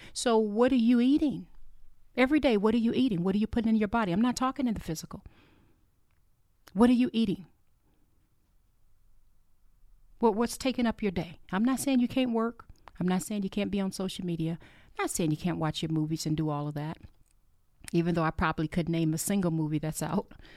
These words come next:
or for that matter, probably a single T V show, 'cause I don't really get into T V that much. But I'm not saying you can't do those things. All I'm saying is what's occupying your time, you know?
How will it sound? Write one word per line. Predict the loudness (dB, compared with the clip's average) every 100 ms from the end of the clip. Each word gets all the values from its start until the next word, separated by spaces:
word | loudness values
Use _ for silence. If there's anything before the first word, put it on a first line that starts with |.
| -20 -20 -10
or | -8
for | -4 -2
that | 0 0
matter, | -2 -2
probably | -4 -2 -2
a |
single | -2 -4 -4
T | -6 -6
V | -4 -4
show, | -4 -6
'cause | -6
I | -6
don't | -4
really | -4
get | -2 -2
into | -2 -4
T | -2 -4
V | -2
that | -4
much. | -4 -4 -6 -2
But | -2 -2 -12 -20 -20 _ _ _ -2
I'm | 0
not | 2
saying | 2 0
you | 0
can't | -2
do | 2 2
those | 0 -2
things. | -6 -8 -8 -10 -14 _ _ _
All | 2 4
I'm | 2
saying | 2 0
is | 0 0
what's | -2 -2
occupying | -6 -4 -4 -2 -2 -2
your | -4
time, | -4 -6 -4 -6 -10 -18 -20 _ _ -20 -20 -20 _ _ _ 0
you | 2
know? | 2 0 -6